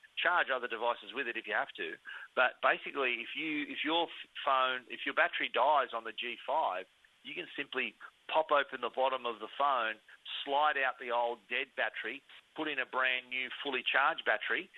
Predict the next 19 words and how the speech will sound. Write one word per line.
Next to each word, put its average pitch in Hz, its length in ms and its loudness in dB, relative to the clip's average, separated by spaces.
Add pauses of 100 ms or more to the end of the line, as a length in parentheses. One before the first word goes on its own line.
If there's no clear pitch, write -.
(160)
uh, 123 320 4
and 131 160 0
then 131 160 -4
you're 131 160 2
on 127 160 0
your 113 80 -2
way. 123 400 2
So 117 240 0 (240)
there's, 123 240 0
there's 123 320 0
not 156 240 0
many 135 400 -2 (320)
phones 127 560 4
with 123 160 -4 (240)
that 127 240 0
kind 131 320 0
of, 120 80 -4 (320)
still, - 240 0
it - 80 0